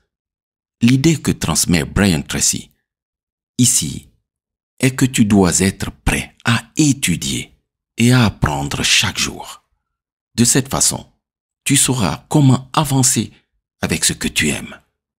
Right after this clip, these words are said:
pour réussir avec ce qui te motive. Il faut exercer l'esprit, car le monde présente toujours des défis. Ainsi,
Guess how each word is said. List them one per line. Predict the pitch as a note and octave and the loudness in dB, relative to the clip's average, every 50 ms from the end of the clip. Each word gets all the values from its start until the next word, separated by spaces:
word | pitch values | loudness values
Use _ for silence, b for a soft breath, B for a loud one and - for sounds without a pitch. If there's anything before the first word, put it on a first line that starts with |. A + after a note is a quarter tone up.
| _ _ - | _ _ -6
pour | - D2+ C#2+ | -2 -2 0
réussir | D#2 F#2+ B2+ B2+ F#2+ E2+ - - - D2+ C2+ C2 - - _ _ _ _ _ _ _ _ _ _ _ - | 2 2 2 2 2 2 0 0 -2 -2 -4 -6 -8 -10 _ _ _ _ _ _ _ _ _ _ _ -6
avec | - - - G3 G#2+ G2 - | -6 -4 0 0 -2 0 0
ce | - - | -2 -2
qui | F#2+ - - G2 E2 - | -2 -2 -2 -2 -2 -2
te | - F2 | -2 -4
motive. | C#2+ D2 C#2 - - C2 - - - - - _ _ _ _ _ _ _ _ _ _ _ _ _ _ _ _ _ _ _ _ - | -2 -4 -6 -8 -8 -10 -10 -12 -16 -20 -20 _ _ _ _ _ _ _ _ _ _ _ _ _ _ _ _ _ _ _ _ -2
Il | A#2+ A2 | -2 0
faut | - - B2+ B2+ | 2 0 0 2
exercer | - G#2+ F#2 F#2 - A2+ G#2+ - - - G2 D#2 | 2 0 2 2 0 0 0 0 2 2 2 2
l'esprit, | D#2 F2+ A2+ A2+ - - - - B2+ B2+ - _ _ _ _ _ _ - | 2 2 2 2 0 -4 -4 -8 -10 -10 -12 _ _ _ _ _ _ -6
car | - C3+ B2+ A#2+ | -4 -2 2 4
le | B2+ | 4
monde | B2+ C3 C#3 C#3+ C3 C3+ - | 4 6 4 4 2 2 2
présente | - E3 D3+ B2 - A#2 F2 - | 2 2 4 4 2 2 0 0
toujours | - E2 C#2 E2 F2 D2 C#2+ | -2 -2 -2 -2 -2 -2 -2
des | - C#2 B1+ | -4 -4 -4
défis. | C2+ C2 - - - - - _ _ _ _ _ _ _ _ _ _ _ _ _ _ _ _ _ _ _ _ _ _ - - | -4 -4 -6 -6 -8 -8 -12 _ _ _ _ _ _ _ _ _ _ _ _ _ _ _ _ _ _ _ _ _ _ -4 -2
Ainsi, | F2 E2+ - - - A#2+ G#2 - b | 0 2 2 2 0 0 -4 -4 b